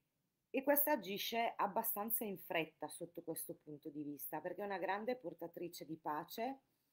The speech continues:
e ci aiuta nell'accettazione delle nostre emozioni senza renderle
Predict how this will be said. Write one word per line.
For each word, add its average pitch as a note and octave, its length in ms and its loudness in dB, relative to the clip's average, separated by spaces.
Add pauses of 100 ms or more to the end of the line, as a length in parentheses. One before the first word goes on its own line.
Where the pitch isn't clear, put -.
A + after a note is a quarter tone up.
(880)
e A#3+ 80 2
ci - 140 -2
aiuta A#3 360 0
nell'accettazione A3+ 1160 0
delle G3+ 200 2
nostre E3+ 400 -2
emozioni G3 760 0
senza F#3 840 2
renderle E3 1080 0